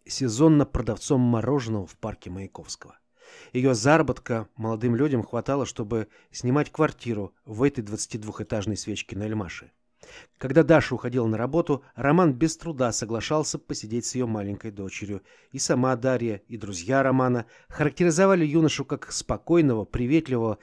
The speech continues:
и, казалось, безобидного. Такой же спокойный и молчаливый,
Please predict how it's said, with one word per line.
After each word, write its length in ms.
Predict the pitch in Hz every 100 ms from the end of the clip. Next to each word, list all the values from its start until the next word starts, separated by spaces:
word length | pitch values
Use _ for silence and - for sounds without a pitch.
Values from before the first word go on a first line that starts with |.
| - _
и, 80 | 151
казалось, 480 | 156 139 143 120 - 107
безобидного. 720 | 113 131 131 120 90 78 _ _ _ _ _ -
Такой 240 | 113 - 127
же 100 | 110
спокойный 640 | - 104 - 156 147 139
и 160 | 135 104
молчаливый, 720 | 95 - 131 139 147 139